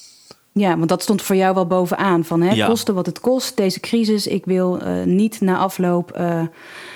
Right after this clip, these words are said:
Speaker 1: nou ja, naar de K V K moeten en zeggen: "Jongens, we stoppen ermee." Dus dat is voor jou altijd iets wat op de achtergrond heeft gespeeld.
Speaker 2: Ja.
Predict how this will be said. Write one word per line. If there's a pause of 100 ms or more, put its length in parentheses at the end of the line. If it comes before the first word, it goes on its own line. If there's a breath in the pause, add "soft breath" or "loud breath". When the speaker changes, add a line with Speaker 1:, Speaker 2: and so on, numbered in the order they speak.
(160 loud breath)
Speaker 1:
nou
ja,
naar
de
K
V
K
moeten
en
zeggen:
"Jongens,
we
stoppen
ermee."
Dus
dat
is
voor
jou
altijd
iets
wat
op
de
achtergrond
heeft
gespeeld.
Speaker 2:
Ja.